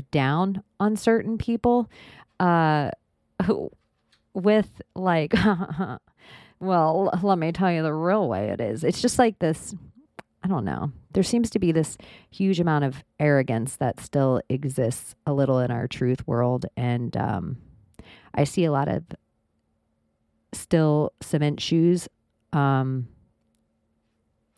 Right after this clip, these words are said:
involved in it. And I, uh, try not to get really egoic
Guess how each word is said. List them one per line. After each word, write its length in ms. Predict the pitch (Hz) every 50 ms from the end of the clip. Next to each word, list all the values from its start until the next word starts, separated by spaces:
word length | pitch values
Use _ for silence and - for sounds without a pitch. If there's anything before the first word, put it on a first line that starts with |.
| _ -
involved 600 | 175 165 165 160 165 160 170 180 185 185 - - - _ _ _ -
in 120 | 220 220
it. 220 | 233 233 226 - _ - - - - - - - _ -
And 500 | 175 170 170 170 170 160 160 156 156 - - _ _ _ _ _ _ _ _ _ _ _ _ _ _ _ _ _ _ _ _ _ _ _ _ _ _ _ _ _ _ _ _ _ _ _ _ _ _ _ _
I, 360 | - 175 175 180 180 180 180 175
uh, 320 | 160 147 143 139 135 139 123 - _ _ _ _ _ _ _ _ _ _ _ _ _ _ _ _ _ _ _ _ _ _ _ _ _ _ _ _ _ _ _ _ - - - - - -
try 200 | - 220 202 196
not 140 | 190 -
to 100 | - 180
get 160 | 156 160 - -
really 360 | 156 156 156 151 147 143 139
egoic 360 | 135 135 131 135 143 143